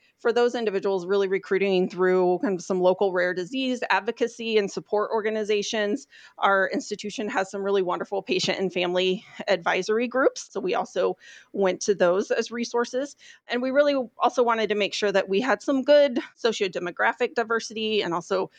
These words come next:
diversity in the types of rare conditions that were represented. So we also went to some specific clinics within our institution and talked with providers there and said, "Hey, you know, is there a patient or a family member that you think might be a really good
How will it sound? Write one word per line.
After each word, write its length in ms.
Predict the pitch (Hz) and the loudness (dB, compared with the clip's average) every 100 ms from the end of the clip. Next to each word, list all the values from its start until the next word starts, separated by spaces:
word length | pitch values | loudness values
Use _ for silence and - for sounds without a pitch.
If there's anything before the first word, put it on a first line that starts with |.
| - - - | -20 -14 -4
diversity 380 | 196 202 - | -2 -2 -2
in 80 | 202 | -2
the 80 | 190 | -2
types 400 | 185 - - - | -2 -2 -4 -6
of 140 | 196 | -6
rare 180 | 175 185 | -2 -4
conditions 720 | 185 190 180 170 226 466 539 _ - - - | -4 -8 -8 -6 -6 -6 -10 _ -20 -18 -6
that 120 | 214 | 0
were 100 | 220 | 2
represented. 640 | 214 220 226 214 214 226 254 _ _ | 2 0 0 0 2 0 -2 _ _
So 140 | - 262 | 0 4
we 120 | 254 | 4
also 220 | 269 277 | 2 0
went 140 | 247 - | -2 0
to 80 | |
some 200 | 233 220 | -2 -2
specific 580 | 262 - - 196 196 196 | -4 -6 -8 -6 -4 -6
clinics 400 | - 196 175 - | -4 -4 -4 -4
within 220 | 190 190 | -2 2
our 140 | 180 185 | 2 2
institution 760 | 170 - 170 185 - 185 170 | 0 -6 -8 -6 -2 -2 0
and 160 | 175 160 | -2 -4
talked 220 | - 196 - | -4 -4 -4
with 100 | 185 | -10
providers 480 | 269 175 180 196 | -6 -4 -4 -6
there 140 | - 185 | -4 -6
and 100 | 180 | -4
said, 160 | 220 | -4
"Hey, 180 | 269 277 | 2 2
you 160 | 247 208 | 2 2
know, 160 | 196 | 2
is 140 | 202 - | 2 0
there 320 | 196 196 185 - - - - | 0 2 0 -6 -20 -20 -4
a 100 | 208 | -4
patient 460 | - 220 - 202 190 | 0 -4 -2 -2 -2
or 120 | 185 | -2
a 80 | 185 | -2
family 320 | 196 180 185 | -2 -2 0
member 260 | 180 175 | -2 -2
that 160 | 175 180 | -2 -2
you 100 | 175 | -4
think 240 | 170 165 - | -6 -10 -6
might 180 | 165 | -8
be 100 | 165 | -4
a 60 | 170 | -4
really 240 | 175 175 | -2 -4
good 420 | 170 180 170 165 | -4 -2 -2 -2